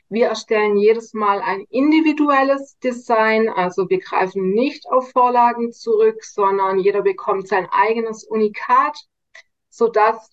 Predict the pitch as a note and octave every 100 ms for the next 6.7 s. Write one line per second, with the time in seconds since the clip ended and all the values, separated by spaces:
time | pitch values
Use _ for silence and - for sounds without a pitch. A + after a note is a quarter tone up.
0 | _ G#3+ G#3+ A3+ - G#3 G#3 G3+ A#3 A#3+
1 | - F#3+ F#3+ _ G#3 A3 C4 B3+ A#3+ A#3+
2 | A#3+ - G#3+ G#3 G#3+ G#3+ G#3+ G#3+ _ _
3 | _ G3+ - G#3 G3+ G3+ G#3 G#3+ G#3+ G#3+
4 | G#3 G3+ G3+ - G3+ G3+ - A3 A3 G3+
5 | F#3+ - A3+ A3 G#3+ - D3 - F3 F#3
6 | - - G3+ G3+ G3+ G3+ F3+